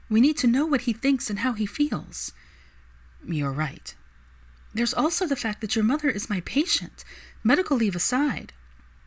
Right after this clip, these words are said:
I'm not accepting that excuse. I told you we'd cross that bridge when we got there. We crossed that bridge in September in an ornate chair. She held her breath, but Draco said nothing.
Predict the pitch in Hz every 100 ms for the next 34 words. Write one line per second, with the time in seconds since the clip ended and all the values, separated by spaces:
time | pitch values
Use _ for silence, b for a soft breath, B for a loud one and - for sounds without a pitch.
0 | - - - 175 170 196 160 - 143 -
1 | 135 151 135 - - 135 - - - B
2 | B B B - 175 190 196 170 131 139
3 | - 143 - 196 - 147 131 139 131 156
4 | 139 - 107 - - - b b b b
5 | b - 208 226 - 330 - 277 233 254
6 | 254 220 - 208 226 277 185 - - 220
7 | 226 220 220 247 - - 240 262 185 -
8 | - - b b b b b - - 170
9 | 196 165 160 175 156 - - 196 - 185
10 | 185 156 - 190 170 - 170